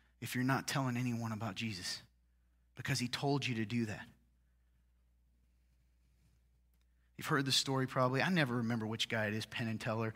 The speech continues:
Who's the big one? Penn, are you sure? Okay. Penn, right? I think he's smaller now. He's lost weight. But Penn, atheist, and everybody's seen it. He actually got really mad that Christians ended up using this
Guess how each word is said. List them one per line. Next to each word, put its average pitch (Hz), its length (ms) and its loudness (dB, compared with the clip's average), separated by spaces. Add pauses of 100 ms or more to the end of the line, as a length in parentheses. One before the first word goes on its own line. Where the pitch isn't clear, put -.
(180)
Who's 156 140 2
the 127 80 -2
big 123 200 4
one? 104 180 -6 (1080)
Penn, 139 320 4 (240)
are 120 60 -4
you 110 100 0
sure? 147 360 2 (260)
Okay. 127 260 2 (300)
Penn, 151 340 12 (160)
right? 147 160 8
I 147 60 6
think 160 160 0
he's 127 100 0
smaller 143 400 4
now. 101 120 -4
He's 101 100 -6
lost 120 240 -2
weight. 120 240 2
But 131 120 -2
Penn, 170 360 10 (320)
atheist, 180 560 8
and 151 100 4
everybody's 175 380 8
seen 165 200 2
it. 147 40 4
He 165 120 6
actually 175 180 6
got 160 100 6
really 156 160 6
mad 143 260 12
that 123 140 0
Christians 135 400 2
ended 131 240 4
up 117 100 0
using 120 320 2
this 101 300 0